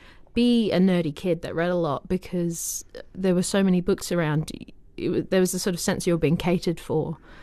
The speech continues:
um, and it wasn't necessarily a nerdy thing to be a reader.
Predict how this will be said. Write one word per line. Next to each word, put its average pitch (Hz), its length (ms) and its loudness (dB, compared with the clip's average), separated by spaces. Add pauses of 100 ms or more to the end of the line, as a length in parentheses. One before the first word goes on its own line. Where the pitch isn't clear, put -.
(220)
um, 147 260 4
and 180 120 6
it - 220 -2
wasn't 170 480 2 (480)
necessarily 180 600 0
a 170 60 2
nerdy 185 280 4
thing 175 160 0
to - 100 -10
be 175 140 2
a 170 40 4
reader. 165 420 2